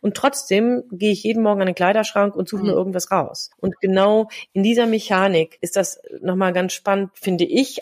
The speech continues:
Speaker 1: auch zu betrachten, ne? Wie, wie kann ich mit dem, was mir Angst macht, Diagnose, Trennung,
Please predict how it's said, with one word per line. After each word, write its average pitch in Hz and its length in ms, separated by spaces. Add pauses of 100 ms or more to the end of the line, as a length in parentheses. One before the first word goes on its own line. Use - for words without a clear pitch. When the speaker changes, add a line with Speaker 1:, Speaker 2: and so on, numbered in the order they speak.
Speaker 1:
auch 247 320
zu - 160
betrachten, 185 640
ne? 233 200
Wie, 226 260
wie 254 160
kann 233 240
ich 214 120
mit 190 200
dem, 240 160
was 220 160
mir 170 160
Angst 220 260
macht, 202 380
Diagnose, 170 1120 (360)
Trennung, 165 720